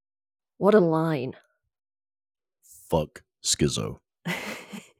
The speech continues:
Speaker 1: mean, you knew I had to have some reason to bring Schizo back <laughs> into this episode.
Speaker 2: Right?
Speaker 1: But, but it, it's interesting because, I mean, yeah, sure, fuck Schizo. But you,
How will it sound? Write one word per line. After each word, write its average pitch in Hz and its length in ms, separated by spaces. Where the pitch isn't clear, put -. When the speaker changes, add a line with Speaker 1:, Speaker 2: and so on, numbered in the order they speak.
Speaker 1:
mean, 226 160
you 233 100
knew 247 220
I 208 60
had 208 220
to 247 100
have 277 180
some 185 180
reason 180 280
to 180 100
bring 175 180
Schizo 185 420
back - 260
<laughs> - 40
into 285 380
this - 280
episode. - 520
Speaker 2:
Right? 117 340
Speaker 1:
But, 262 140
but 247 40
it, - 340
it's 269 240
interesting 311 580
because, 247 500
I 233 100
mean, 233 220
yeah, 214 260
sure, 180 300
fuck - 220
Schizo. 180 680
But 233 220
you, 247 320